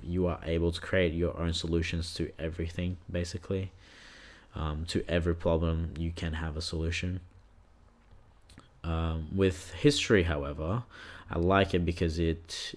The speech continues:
um, it can explain a lot about who we are now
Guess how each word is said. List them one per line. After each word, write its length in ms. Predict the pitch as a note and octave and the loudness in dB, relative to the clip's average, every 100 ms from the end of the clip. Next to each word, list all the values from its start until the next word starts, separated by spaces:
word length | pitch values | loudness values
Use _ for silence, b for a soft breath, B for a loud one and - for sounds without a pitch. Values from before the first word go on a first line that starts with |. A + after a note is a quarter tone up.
| - | -8
um, 440 | E2+ E2+ D#2+ D#2+ - | -4 -2 -2 -4 -6
it 100 | F#2 | -4
can 140 | E2+ F2+ | 0 0
explain 540 | E2+ - - G2 A#2 | -2 -4 2 4 4
a 120 | G2 | 4
lot 320 | F2+ F2 F#2+ G2 | 4 6 6 6
about 640 | F2 F2 E2+ E2+ E2+ E2 - B B B B B - - | 6 6 6 4 4 0 -8 B B B B B -20 2
who 160 | G2 | 6
we 120 | F#2 | 8
are 140 | F2+ E2+ | 6 6
now 400 | E2+ G#2 F#2+ | 4 4 2